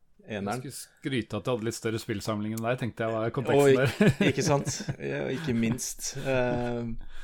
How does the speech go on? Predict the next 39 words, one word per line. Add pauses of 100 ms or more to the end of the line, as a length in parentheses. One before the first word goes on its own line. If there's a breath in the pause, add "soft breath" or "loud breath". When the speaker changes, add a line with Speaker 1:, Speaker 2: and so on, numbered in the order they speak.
(300 loud breath)
Speaker 1:
og,
så
jeg
har
jo
spilt
eneren
da (340)
vel
fryktelig
lite. (100)
Eh,
Speaker 2:
Mm.
Speaker 1:
men
er
det, (180)
har
du,
for
du
var
inne
på
dette
med
balanse. (360 loud breath)
Speaker 2:
Mm. (280 soft breath)
Speaker 1:
Eh,
for
i, (340)
i
to
tusen
så
har
du
jo, (100)
eh,
sånne,